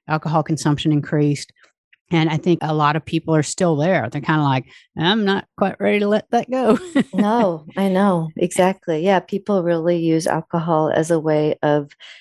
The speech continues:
Speaker 2: taking themselves out of the game, because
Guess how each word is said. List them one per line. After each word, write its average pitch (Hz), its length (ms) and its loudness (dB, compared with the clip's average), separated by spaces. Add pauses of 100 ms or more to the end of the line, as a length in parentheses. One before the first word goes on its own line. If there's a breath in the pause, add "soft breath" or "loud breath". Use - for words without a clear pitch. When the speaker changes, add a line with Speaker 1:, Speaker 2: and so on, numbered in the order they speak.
(140 loud breath)
Speaker 2:
taking 170 360 0
themselves 156 480 0 (100)
out 156 220 2
of 151 120 -2
the 151 80 -2
game, 156 440 2
because 151 600 0